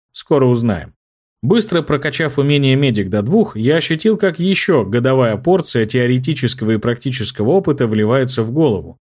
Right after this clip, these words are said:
Теперь я уже выпускник меда, наверное.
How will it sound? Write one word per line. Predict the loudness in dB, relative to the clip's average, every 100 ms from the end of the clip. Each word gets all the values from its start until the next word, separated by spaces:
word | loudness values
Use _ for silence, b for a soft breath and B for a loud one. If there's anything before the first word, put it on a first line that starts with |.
| _ -6
Теперь | -2 2 2
я | 2
уже | 4 2
выпускник | 2 0 -2 0 0 2
меда, | 0 2 2
наверное. | 2 2 0 -2 -8